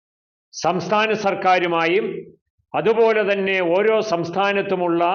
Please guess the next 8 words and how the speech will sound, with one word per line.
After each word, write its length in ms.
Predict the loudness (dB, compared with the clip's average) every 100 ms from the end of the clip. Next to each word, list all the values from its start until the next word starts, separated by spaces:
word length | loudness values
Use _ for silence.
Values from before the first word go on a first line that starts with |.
| -4 -12 -18 _ _
വിദ്യാഭ്യാസ 840 | -6 -4 0 0 0 0 0 -2 -2 -2 0
ഏജൻസികളുമായും 1040 | 2 0 -2 -4 -2 0 0 0 0 -2 -2 -4
ചർച്ച 260 | -4 -2 -2 -2
ചെയ്യുന്നത് 540 | -2 -2 -2 -2 -2 -2 -6 -14 -20 _ _ _ _ _ _ _ _ _ _ _ _ _ _ _ _
രാജ്യത്തിന് 680 | -4 0 0 2 0 0 0
ഗുണകരമായി 680 | 0 0 0 0 0 -2 -2 -4
തീരും. 300 | -4 -4 -6 -12 -20 _ _ _ _ _ _ -8
അല്ലാത്ത 600 | -4 0 2 2 0